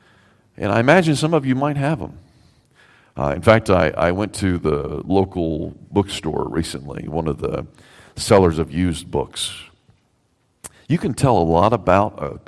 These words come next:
a, a local community by what they read. You go into the local bookstore, this is on one of the, the back streets in Fenton, you know where all the shady people live.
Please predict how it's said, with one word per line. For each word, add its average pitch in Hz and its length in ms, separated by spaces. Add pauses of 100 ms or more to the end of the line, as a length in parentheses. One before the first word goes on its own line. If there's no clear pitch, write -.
a, 73 40
a - 160
local 104 460
community 104 760
by 78 220
what 73 240
they - 140
read. 82 460 (1120)
You 76 120
go 117 280
into 123 220
the 101 120
local 107 320
bookstore, 85 580
this 85 160
is 80 160
on 78 200
one 76 180
of 73 100
the, 71 240 (220)
the - 80
back 78 260
streets - 400
in 71 140
Fenton, 76 560 (640)
you 101 80
know 92 60
where 87 80
all 80 80
the 76 60
shady 71 300
people 71 280
live. - 420